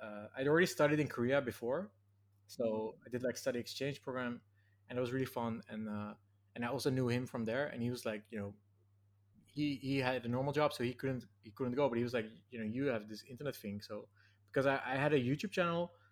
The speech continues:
for music, it was making money. It was, like, de-, like, electronic music mixes, you know, like, one hour mix, and that came kind of from my music career, where I made my own music, which I was uploading to YouTube. And I don't know, that was making, like, a thousand dollar, two thousand dollar, sometimes eight thousand dollar a month.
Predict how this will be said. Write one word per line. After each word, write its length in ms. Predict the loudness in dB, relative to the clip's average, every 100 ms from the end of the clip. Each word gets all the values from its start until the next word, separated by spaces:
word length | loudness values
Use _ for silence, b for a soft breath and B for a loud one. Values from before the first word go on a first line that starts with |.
| b
for 120 | -4 2
music, 520 | 4 4 2 -2 -10 _ _ _ _ -20 -20 -20 _ 0
it 60 |
was 100 | 4
making 220 | 4 4 6
money. 420 | 6 6 4 2
It 80 | 0
was, 140 | 2
like, 260 | 2 0 -12 -4
de-, 200 | -4 -4 -6
like, 120 | -6 -4
electronic 400 | -4 2 2 4
music 300 | 2 0 0
mixes, 500 | 0 0 -2 -2 -4
you 80 | -2
know, 100 | -2
like, 180 | -2
one 140 | -2 0
hour 180 | 0 0
mix, 380 | -2 -4 -10 -16 b b b b _ -2
and 120 | 2
that 200 | 2 6
came 200 | 4 6
kind 200 | 2 2
of 80 | 0
from 160 | 0
my 120 | 2
music 320 | 2 2 0 0
career, 300 | 4 4 4
where 180 | 2
I 40 | 2
made 180 | 0 0
my 80 |
own 140 | -2 -2
music, 320 | 0 0 -2
which 160 | -2 -2
I 40 |
was 160 | -2 -4
uploading 380 | -4 0 0 -2
to 100 | -8
YouTube. 340 | -8 -6 -8 -10 _ _ _ _ _ _ _ _ -4
And 100 | 4
I 80 | 6
don't 100 | 6
know, 60 | 6
that 100 | 6
was 100 | 6
making, 280 | 2 4
like, 160 | 2 0
a 20 |
thousand 320 | 4 4 6
dollar, 160 | 6 4
two 160 | 4 2
thousand 240 | 4 4
dollar, 720 | 4 4 4 4 2 0 -4
sometimes 320 | -8 0 0
eight 160 | 0 0
thousand 280 | 2 2 2
dollar 180 | 2 2
a 40 |
month. 320 | 2 2 -2